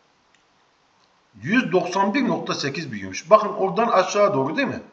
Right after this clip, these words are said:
Oradan aşağıda. Çeyreklik baktığımızda neden aşağıda? Çünkü geçmişe gidip sen ne yapıyorsun arkadaşlar? Öz kaynaklarını büyütüyorsun.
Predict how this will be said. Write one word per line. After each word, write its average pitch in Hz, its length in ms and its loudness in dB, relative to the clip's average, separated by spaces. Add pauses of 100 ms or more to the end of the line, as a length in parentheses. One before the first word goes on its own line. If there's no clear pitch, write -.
(140)
Oradan 123 320 -4
aşağıda. 147 460 -2 (2000)
Çeyreklik 214 540 0
baktığımızda 160 460 0
neden 214 360 4
aşağıda? 170 720 -4
Çünkü 208 220 -6
geçmişe 202 460 -2
gidip 185 240 -6 (320)
sen 190 280 -4
ne 208 60 0
yapıyorsun 139 420 0
arkadaşlar? 135 420 -10 (160)
Öz 196 220 -2
kaynaklarını 160 640 -4
büyütüyorsun. 135 520 -6